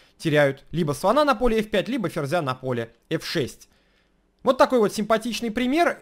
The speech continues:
Давайте еще раз его посмотрим. То есть, вот смотрите, после Д пять даже можно привести партию целиком, наверное. То есть было сыграно Д четыре, конь Ф шесть, С четыре, Ж шесть,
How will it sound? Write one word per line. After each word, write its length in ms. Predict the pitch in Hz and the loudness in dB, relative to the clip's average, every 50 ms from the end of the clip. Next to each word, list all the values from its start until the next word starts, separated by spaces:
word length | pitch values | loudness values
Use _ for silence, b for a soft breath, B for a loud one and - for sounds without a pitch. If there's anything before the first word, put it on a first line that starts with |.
| - - | -12 -2
Давайте 320 | 147 175 208 202 190 190 | 0 2 2 2 0 -2
еще 200 | 185 - - 185 | -6 -4 -2 -2
раз 120 | 170 - - | -2 -2 -2
его 140 | 180 180 | -4 -4
посмотрим. 600 | 170 - 196 202 - 226 254 302 311 277 208 147 | -2 -2 -2 -2 -2 -2 -2 0 0 0 -2 -2
То 140 | 131 - 147 | -2 -2 -4
есть, 140 | 147 135 - | -4 -4 -6
вот 100 | 160 139 | -8 -4
смотрите, 380 | - 175 185 175 143 - 120 - | 0 0 0 0 0 -2 -6 -6
после 280 | - 175 170 - 170 | -6 -6 -4 -4 -6
Д 160 | 147 135 175 | -2 -2 -2
пять 420 | 175 - 202 220 269 302 - - b b b b b | -2 2 2 2 2 2 0 -6 b b b b b
даже 200 | - 220 247 247 | 0 2 2 4
можно 260 | 262 277 254 214 240 | 4 4 2 2 0
привести 340 | 208 240 240 240 220 - 254 | -2 -2 -4 -4 -6 -6 -4
партию 360 | 208 - 233 226 214 - 220 | 0 0 0 0 0 -4 -8
целиком, 400 | 214 - 240 247 - - 208 147 | -6 -4 -4 -6 -2 -2 -2 -2
наверное. 420 | 131 123 120 127 117 - 107 92 90 | -2 -2 -2 -4 -4 -4 -6 -8 -8
То 80 | - 160 | -6 -6
есть 120 | 151 139 | -4 -2
было 140 | 185 226 214 | 0 0 0
сыграно 320 | 214 226 180 156 143 127 123 131 | 0 -2 -4 -2 -4 -4 -2 -2
Д 120 | 190 202 | -2 -2
четыре, 300 | 202 - - 220 156 135 | -2 -4 -6 -6 -6 -4
конь 200 | - 156 143 127 | -4 -4 -4 -4
Ф 100 | 113 - | -6 -6
шесть, 300 | - 196 254 269 - - _ | -4 -4 -4 -4 -6 -14 _
С 160 | - - 175 | -8 -6 -6
четыре, 320 | 170 - - - 170 131 117 | -6 -6 -6 -6 -6 -6 -6
Ж 140 | 113 120 113 | -8 -10 -10
шесть, 380 | - - 208 294 - - b | -6 -4 -4 -4 -6 -8 b